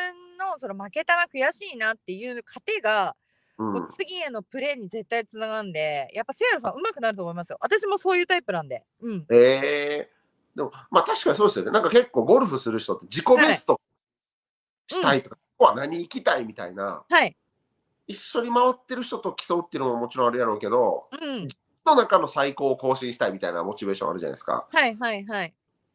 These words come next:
Speaker 2: やっぱゴルフ、こう、ロング回ってみて、二回目以降がどんどん楽しくなるんでしょうね。
Speaker 1: そうなんですよ。あとね、やっぱね、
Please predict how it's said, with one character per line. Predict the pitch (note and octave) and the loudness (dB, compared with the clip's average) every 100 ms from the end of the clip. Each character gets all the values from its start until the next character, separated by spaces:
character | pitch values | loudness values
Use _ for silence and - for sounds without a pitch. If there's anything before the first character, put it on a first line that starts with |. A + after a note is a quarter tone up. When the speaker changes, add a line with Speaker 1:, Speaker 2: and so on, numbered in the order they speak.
| - | -2
Speaker 2:
や | - | 2
っ | |
ぱ | - | 2
ゴ | - D4+ | 6 6
ル | F4+ | 6
フ、 | D3 - _ _ _ _ | 2 -8 _ _ _ _
こ | - A#2+ | -8 0
う、 | A#2+ | 4
ロ | C4 | 6
ン | B3+ | 4
グ | C3 - - | -2 -4 -4
回 | C3 F3 D#3 | 0 2 2
っ | - | -2
て | E3 | -8
み | D#3+ | -6
て、 | - F#2 E2+ C4 | -4 -4 -4 -4
二 | A3+ | -4
回 | - G#4 G4+ | 2 2 4
目 | G4+ G4+ | 6 6
以 | |
降 | - F#3 | 6 6
が | - G2 _ _ _ | 4 -2 _ _ _
ど | C3 C#3+ | -2 0
ん | |
ど | A#2 | -2
ん | |
楽 | A#2 B2 | -2 -6
し | - | -6
く | |
な | G2 | -6
る | G2 | -6
ん | |
で | D#2+ | -6
し | |
ょ | D#2 | -8
う | |
ね。 | B2 - _ _ _ - | -6 -8 _ _ _ 0
Speaker 1:
そ | D#4+ E4+ | 2 2
う | |
な | D#4+ C#4+ | 0 -2
ん | |
で | A#3+ A3+ | -4 -8
す | G3+ G#3 | -8 -8
よ。 | F#3+ - | -6 -4
あ | |
と | - | -4
ね、 | B3 G3+ | -2 0
や | F#3+ | 0
っ | |
ぱ | F3+ | -4
ね、 | F3 E3 D3+ C#3 | -6 -8 -8 -12